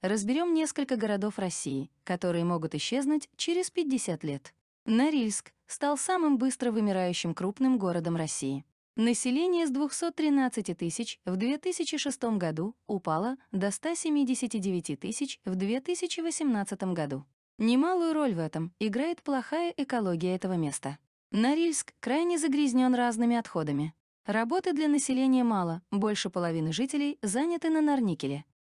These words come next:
Это предприятие также вносит вклад в ухудшение экологии.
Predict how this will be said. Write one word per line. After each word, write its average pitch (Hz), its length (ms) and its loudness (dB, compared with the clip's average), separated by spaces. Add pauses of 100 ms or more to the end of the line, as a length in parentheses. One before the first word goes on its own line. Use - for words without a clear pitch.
(140)
Это 233 280 0
предприятие 277 680 0
также 233 380 0
вносит 208 340 0
вклад 277 360 -4
в 311 60 -2
ухудшение 190 600 0
экологии. 143 560 -2